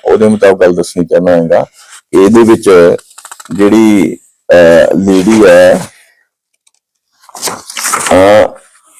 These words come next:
ਅਮਨਜੋਤ ਕੌਰ, ਠੀਕ ਹੈ ਜੀ, ਅਮਨਜੋਤ ਕੌਰ,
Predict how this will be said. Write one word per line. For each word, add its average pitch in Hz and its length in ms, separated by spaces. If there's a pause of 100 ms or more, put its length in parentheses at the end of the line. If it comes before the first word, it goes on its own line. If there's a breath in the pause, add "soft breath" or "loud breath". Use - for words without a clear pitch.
(160)
ਅਮਨਜੋਤ 135 920
ਕੌਰ, 95 260 (1080)
ਠੀਕ 127 160
ਹੈ 190 80
ਜੀ, 92 280 (1400)
ਅਮਨਜੋਤ 120 360
ਕੌਰ, 98 320